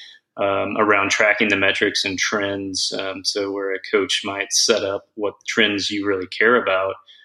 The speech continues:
um, whether it's sleep or whether it's H R V or whether it's these other things, let the, let the computer alert you, uh, when those things start to look amiss, right?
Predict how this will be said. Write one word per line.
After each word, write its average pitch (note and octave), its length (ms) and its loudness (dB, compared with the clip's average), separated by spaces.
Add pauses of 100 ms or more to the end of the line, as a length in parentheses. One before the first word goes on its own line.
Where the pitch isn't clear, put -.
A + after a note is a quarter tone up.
(160)
um, G2+ 220 0
whether G2+ 240 4
it's - 160 2
sleep G#2+ 480 2
or F#2+ 180 -6
whether G2 240 -4
it's F#2+ 140 -2
H G#2 160 2
R G2 180 0
V G2+ 380 0
or F#2 80 -6
whether G#2 220 -6
it's F#2+ 160 -8
these G#2 160 -4
other G#2 240 0
things, F#2+ 360 -10
let G#2 240 -2
the, G2 180 0 (420)
let A#2 100 2
the - 80 2
computer A2 580 2
alert G2+ 280 0
you, G#2 500 2 (160)
uh, G2 320 -2 (140)
when A2 180 2
those G2+ 320 -4
things G#2 260 -6
start G2+ 280 -2
to G2 80 -6
look F#2+ 160 -6
amiss, G#2 520 -6
right? - 280 -6